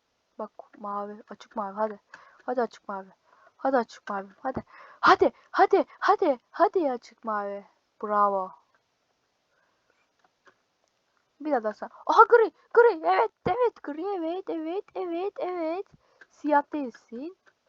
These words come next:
En sevdiğin renk siyah olduğu için böyle konuşuyorum. Ama siyaha yakınsın. Dın dın. Hadi bakalım seninle ölmemeye çalışacağız.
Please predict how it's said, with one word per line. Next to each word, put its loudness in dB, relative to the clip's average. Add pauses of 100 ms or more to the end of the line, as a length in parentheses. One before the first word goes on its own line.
(120)
En -6
sevdiğin -6
renk -8
siyah -6
olduğu -8
için -14
böyle -12
konuşuyorum. -18 (4000)
Ama -2 (260)
siyaha 2 (320)
yakınsın. -6 (160)
Dın -6
dın. -14 (460)
Hadi 0
bakalım -6
seninle -6
ölmemeye -8
çalışacağız. -16